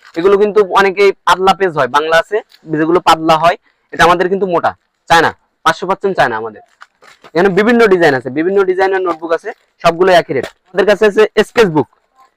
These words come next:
যেগুলো এখন বর্তমান রানিং প্রোডাক্ট। স্কেচ বুক আছে আমাদের সাদা পেজ, ভিতরে সাদা পেজ, এগুলো আমরা ষাট পেজ, একশো জিএসএম এর পেজ,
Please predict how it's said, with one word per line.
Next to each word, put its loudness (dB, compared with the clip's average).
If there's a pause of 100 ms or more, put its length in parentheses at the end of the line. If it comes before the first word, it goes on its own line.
(200)
যেগুলো 4
এখন 2
বর্তমান 0
রানিং 2
প্রোডাক্ট। 0 (580)
স্কেচ 0
বুক 2
আছে 2
আমাদের 4 (320)
সাদা 2
পেজ, 0 (300)
ভিতরে 2
সাদা 0
পেজ, -2 (380)
এগুলো 2
আমরা 2
ষাট 0
পেজ, 2 (200)
একশো -2
জিএসএম 0
এর -2
পেজ, -8